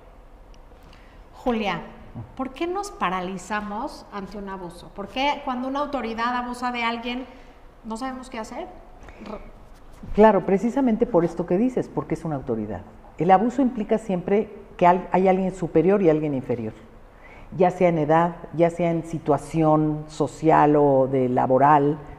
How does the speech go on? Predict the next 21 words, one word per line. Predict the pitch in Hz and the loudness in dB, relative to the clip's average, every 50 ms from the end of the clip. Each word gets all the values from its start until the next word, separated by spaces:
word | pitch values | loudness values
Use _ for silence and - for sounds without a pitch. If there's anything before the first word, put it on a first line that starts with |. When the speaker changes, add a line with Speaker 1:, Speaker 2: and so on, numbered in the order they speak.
| - - | -8 -6
Speaker 2:
tu | 147 | -6
jefe | 127 - - 170 170 165 170 - 165 160 160 160 165 160 - - - - - - - - - - | -4 0 2 4 4 2 4 4 4 6 6 4 0 -4 -8 -16 -20 -20 -20 -20 -20 -20 -16 -14
o | - - - 143 143 139 135 135 135 127 117 - - - - | -8 -4 0 2 4 4 4 4 4 2 0 -4 -10 -6 0
un | 165 170 170 | 2 4 4
maestro | 165 156 147 147 160 180 180 170 - - - 160 156 156 151 151 156 - - - - - | 6 6 6 6 6 6 4 2 -2 0 4 6 8 8 6 4 2 -2 -8 -16 -16 2
o | - 165 170 175 | 6 8 10 10
alguien | 180 190 180 202 208 208 202 | 8 8 4 2 0 0 0
mayor. | 190 180 165 156 143 156 156 147 131 - - - - - - - - | 0 0 -2 0 2 2 2 2 2 -2 -8 -16 -20 -20 -16 -6 -4
Entonces, | 156 160 170 175 170 214 208 - - - - - - - | -2 0 0 4 4 4 2 2 -2 -12 -18 -18 -18 2
por | - 185 180 | 4 6 6
eso | 190 190 196 | 6 6 4
nos | 277 254 208 | 2 0 2
paralizamos, | - 160 147 139 131 120 117 - - 214 302 339 294 - - - | 4 4 4 4 2 0 0 0 0 0 0 -2 -6 -8 -6 -8
porque | 147 - - 156 | -8 -2 0 0
normalmente | 143 139 139 147 156 165 185 202 214 202 190 165 - 196 220 220 - - - - - - | 2 2 2 2 2 2 4 4 4 4 4 4 4 4 4 2 -2 -8 -16 -18 -8 -4
tú | - 208 | -2 4
puedes | - 240 220 247 262 - | 6 8 8 8 6 4
enfrentar | 214 165 - 160 151 147 180 175 | 2 0 0 0 2 4 6 6
a | 185 180 | 6 6
tu | - 156 131 | 4 -2 2
par, | - - 165 170 160 139 | 4 4 6 6 4 2